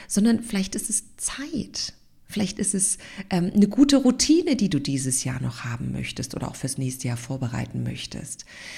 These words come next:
Vielleicht ist es eine Aufmerksamkeit. Vielleicht ist es wirklich eine Wertschätzung für dich selbst.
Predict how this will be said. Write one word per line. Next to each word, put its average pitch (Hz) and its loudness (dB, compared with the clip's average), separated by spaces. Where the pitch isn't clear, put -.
Vielleicht 196 4
ist 220 2
es 220 4
eine - -4
Aufmerksamkeit. 170 -2
Vielleicht 190 0
ist 214 -2
es 180 -2
wirklich 196 -2
eine 143 -4
Wertschätzung 160 -4
für - -10
dich 123 -8
selbst. - -12